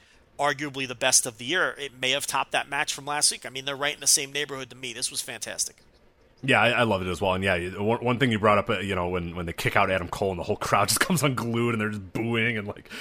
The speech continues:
Speaker 2: going nuts. It's just funny 'cause everything was just set up for, for that. And I don't know why they would have, 'cause, I mean, I, I, I know that maybe they don't think about this stuff all that much and whatnot, but, like, you know, I did a little bit of research, and Kyle O'Reilly and Roderick Strong wrestled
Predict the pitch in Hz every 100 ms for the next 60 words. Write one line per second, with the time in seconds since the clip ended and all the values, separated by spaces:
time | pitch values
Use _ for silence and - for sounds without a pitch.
0 | 233 - 135 135 135 160 202 277 113 127
1 | 156 170 165 156 135 139 - 147 135 -
2 | - 123 - - - 151 151 165 240 226
3 | 170 190 185 139 226 107 - 113 135 143
4 | 127 147 120 - 160 170 170 156 139 131
5 | - - - 139 135 127 - 117 127 117
6 | - 120 120 117 107 107 107 110 98 107
7 | 117 98 - 107 113 107 151 160 175 156
8 | 131 117 113 127 117 98 - 117 107 104
9 | - - - - - - 151 262 277 202
10 | 175 147 120 110 - 113 101 98 127 139
11 | - 110